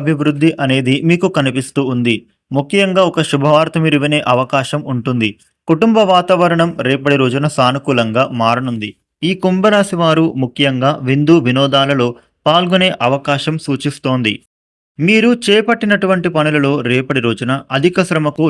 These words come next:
లోనవ్వకుండా మీరు చూసుకోవాల్సి ఉంటుంది. ఆత్మీయుల సహకారాలు మీకు లభిస్తాయి. శత్రువుల పట్ల మీరు జాగ్రత్తగా ఉండాలి. కుంభరాశి వారు ఉద్యోగ, వ్యాపార రంగాలలో సానుకూల ఫలితాలే ఉంటాయి. కుటుంబ సౌఖ్యం కలిగే సూచన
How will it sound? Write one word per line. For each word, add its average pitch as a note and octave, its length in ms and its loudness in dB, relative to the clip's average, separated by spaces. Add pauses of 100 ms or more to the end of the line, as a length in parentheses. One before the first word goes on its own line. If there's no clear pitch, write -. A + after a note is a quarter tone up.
లోనవ్వకుండా C3 640 0 (100)
మీరు C#3+ 220 -2
చూసుకోవాల్సి B2 680 -2
ఉంటుంది. A#2 400 -4 (440)
ఆత్మీయుల G3 380 0 (120)
సహకారాలు E3+ 640 0
మీకు D#3 160 -6 (160)
లభిస్తాయి. A#2+ 520 -2 (380)
శత్రువుల G3+ 560 2
పట్ల F#3 400 0
మీరు D3+ 180 0 (120)
జాగ్రత్తగా B2 600 -2 (140)
ఉండాలి. B2 380 -2 (640)
కుంభరాశి F#3+ 540 2
వారు A#2+ 220 2 (180)
ఉద్యోగ, C3+ 360 0 (180)
వ్యాపార C3 420 -2 (120)
రంగాలలో A#2+ 460 -2 (140)
సానుకూల E3+ 440 0 (100)
ఫలితాలే D3 480 0 (100)
ఉంటాయి. A2+ 320 -2 (380)
కుటుంబ G#3 420 4
సౌఖ్యం F3 440 0
కలిగే D3+ 280 2 (100)
సూచన C3+ 320 -2